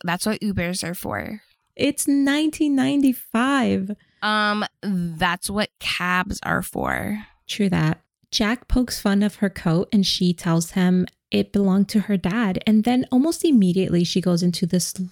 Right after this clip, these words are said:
Speaker 2: long kind of tirade about how she wanted to travel and she hasn't gotten a chance to.
Speaker 1: Mm-hmm. Jack says, "If you could travel one place in the world, where would it be?" Before he even finished his sentence,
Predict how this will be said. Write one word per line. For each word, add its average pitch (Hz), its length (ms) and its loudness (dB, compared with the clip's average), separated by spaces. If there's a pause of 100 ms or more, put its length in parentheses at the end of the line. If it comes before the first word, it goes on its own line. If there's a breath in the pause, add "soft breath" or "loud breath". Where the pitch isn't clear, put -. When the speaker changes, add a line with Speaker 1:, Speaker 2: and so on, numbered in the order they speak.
Speaker 2:
long 180 560 2 (460 loud breath)
kind 196 280 0
of 185 160 -2
tirade 170 640 2
about 165 300 0
how 170 260 2
she 175 260 0
wanted 170 540 2
to 202 100 -2
travel 180 720 0
and 180 160 2
she - 140 -4
hasn't 180 240 2
gotten 190 240 -2
a 196 80 0
chance 170 540 -2
to. 175 480 2
Speaker 1:
Mm-hmm. 202 800 -4
Jack 226 340 -2
says, 226 280 -2
"If 226 140 -6
you 214 80 -4
could 226 140 0
travel 202 320 -2
one 190 160 0
place 202 240 -4
in - 80 -6
the 180 60 -2
world, 175 320 -2
where 180 180 -2
would 185 140 -4
it - 60 -8
be?" 156 160 -2
Before 208 380 -4
he 285 180 -6
even 214 340 -2
finished 202 460 -2
his 202 160 -2
sentence, - 680 -6